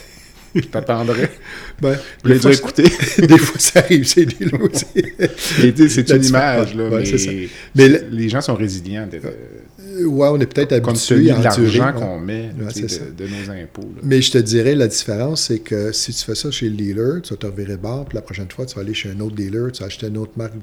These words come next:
Speaker 2: de voiture.
Speaker 1: Exact.
Speaker 2: Là, t'as un système de la santé, puis t'as pas le choix, là. Tu peux pas dire au, tu peux pas dire au médecin, « Ouais, tu, tu m'as fait attendre, là, je viendrai plus te voir, je vais en avoir un autre. » Il, <laughs> il,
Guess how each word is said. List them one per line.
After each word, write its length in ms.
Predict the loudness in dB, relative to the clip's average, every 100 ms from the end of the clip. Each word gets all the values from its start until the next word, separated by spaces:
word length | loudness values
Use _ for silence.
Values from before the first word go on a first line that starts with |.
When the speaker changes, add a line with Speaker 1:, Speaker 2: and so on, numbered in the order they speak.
| -10
Speaker 2:
de 60 |
voiture. 500 | -10 -10 -12 -8 -10 -10 -20 -14
Speaker 1:
Exact. 300 | -12 -6 -4
Speaker 2:
Là, 120 | -4 -4
t'as 200 | -6 -4
un 160 | -4
système 340 | -6 -6 -4 -4
de 40 |
la 80 | -6
santé, 560 | -6 -8 -8 -6 -8 -8 -16 -20 -20 _ -12
puis 300 | -8 -8 -10 _ -20 -14
t'as 100 | -10
pas 100 | -8
le 80 | -8
choix, 260 | -6 -6 -8
là. 60 | -10
Tu 100 | -12
peux 120 | -10
pas 120 | -8 -6
dire 140 | -4
au, 160 | -4 -6 -12 -14
tu 160 | -12 -8
peux 140 | -6
pas 140 | -6
dire 200 | -4 -4 -4
au 20 |
médecin, « 340 | -6 -6 -6 -4
Ouais, 260 | -4 -6 -8
tu, 220 | -10 -10 -10 -12
tu 160 | -10 -10
m'as 80 | -8
fait 220 | -8 -8
attendre, 360 | -8 -8 -8
là, 200 | -6 -6
je 180 | -8 -12
viendrai 340 | -8 -6 -4 -6
plus 140 | -8
te 60 | -8
voir, 220 | -6 -6
je 80 | -6
vais 80 | -6
en 100 | -4
avoir 240 | -4 -4
un 100 | -4
autre. » 200 | -6 -8 -12 -14 -8
Il, 100 | -8 -8
<laughs> 100 | -6
il, 320 | -6 -2 -2